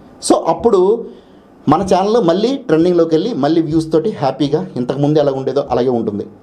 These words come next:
So, YouTube వాళ్ళు చెప్పింది అది, మీ వాళ్ళందరూ కూడా రిక్వెస్ట్ చేసుకుని ఎక్కువ లైక్స్ కనుక ఉంటే కనుక మళ్ళీ అప్‌గ్రేడ్ అవుతాయి వీడియోస్ గ్రాడ్యువల్‌గా మళ్ళీ లైన్లో పడుతుంది అని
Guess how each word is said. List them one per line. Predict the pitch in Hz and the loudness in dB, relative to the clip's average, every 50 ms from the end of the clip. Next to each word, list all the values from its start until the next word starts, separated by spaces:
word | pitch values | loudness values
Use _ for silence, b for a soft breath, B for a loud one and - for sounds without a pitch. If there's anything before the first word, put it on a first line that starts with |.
| - - - - - - | -20 -20 -20 -20 -10 -2
So, | - 185 | 0 0
YouTube | 170 151 175 185 185 196 180 180 | 2 2 2 2 2 2 2 2
వాళ్ళు | 175 170 165 | 0 0 0
చెప్పింది | 143 - - 143 139 131 | -2 -2 0 0 0 2
అది, | 127 120 110 | 0 0 -2
మీ | 113 131 143 151 | 0 0 0 2
వాళ్ళందరూ | 151 151 156 143 131 139 151 147 | 2 2 2 0 0 0 0 0
కూడా | 156 156 156 151 - - | 2 0 0 0 -2 -4
రిక్వెస్ట్ | 131 - - 143 - - | -8 -4 -4 -4 -2 -2
చేసుకుని | 135 120 - - - 123 139 - - B B B B B B B B B B - - - - - - | -4 -4 -4 -6 -6 -4 -4 -4 -8 B B B B B B B B B B -20 -20 -20 -10 -2 0
ఎక్కువ | - 127 135 - - 180 170 | 0 0 2 2 2 2 2
లైక్స్ | 143 139 139 143 143 - - - | 2 2 0 0 -2 -4 -2 -2
కనుక | 143 131 123 127 | -2 -2 -2 -6
ఉంటే | 120 113 120 123 | -4 -4 -4 -4
కనుక | 120 113 117 - | -2 -4 -2 -2
మళ్ళీ | - - 127 135 156 180 190 | -2 0 0 0 2 2 0
అప్‌గ్రేడ్ | - 123 123 120 127 135 135 135 | 0 0 -4 -2 -2 0 0 2
అవుతాయి | 123 113 110 113 120 113 113 | 2 0 0 0 -2 -2 0
వీడియోస్ | 113 110 107 107 104 104 95 - - 104 - - - - - - - 113 | 0 -2 -2 -2 -2 -4 -4 -2 -4 -4 -4 -4 -12 -20 -20 -16 -8 -2
గ్రాడ్యువల్‌గా | 113 127 131 135 131 139 151 175 151 | 0 0 2 2 0 0 0 0 0
మళ్ళీ | 120 117 117 | 0 0 0
లైన్లో | 113 113 113 120 120 | 0 0 0 0 0
పడుతుంది | 117 117 107 - - 113 113 | 0 -2 -4 -2 -2 -2 -2
అని | 123 123 | -2 -2